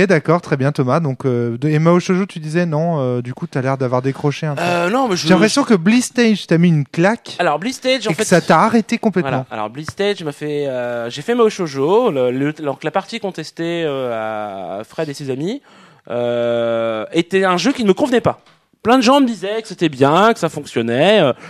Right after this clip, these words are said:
Speaker 2: moi, il ne me plaît pas. Euh, et j'ai mis tous les défauts sur le fait que, bah, je suis un jeu, euh, à tendance narrativiste, donc à autorité partagée.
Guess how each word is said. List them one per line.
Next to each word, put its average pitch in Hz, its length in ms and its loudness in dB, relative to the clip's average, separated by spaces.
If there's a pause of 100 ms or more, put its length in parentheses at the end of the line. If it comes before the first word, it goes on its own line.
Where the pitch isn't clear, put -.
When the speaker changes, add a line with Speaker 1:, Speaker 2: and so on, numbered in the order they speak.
(220)
Speaker 2:
moi, 214 180 6
il 254 80 6
ne 190 80 8
me 170 60 8
plaît 214 180 4
pas. 135 220 0 (420)
Euh, 117 480 0
et 160 140 6
j'ai 175 180 4
mis 214 180 4
tous 247 280 6
les 220 160 6
défauts 202 360 4
sur 226 140 2
le 190 60 2
fait 233 260 4
que, - 100 2
bah, 175 180 4
je 175 40 -6
suis 202 100 2
un 190 120 4
jeu, 208 340 6
euh, 147 400 4
à 151 60 2
tendance 208 280 2
narrativiste, 196 460 2
donc 175 160 0
à 170 40 2
autorité 196 360 2
partagée. 175 500 0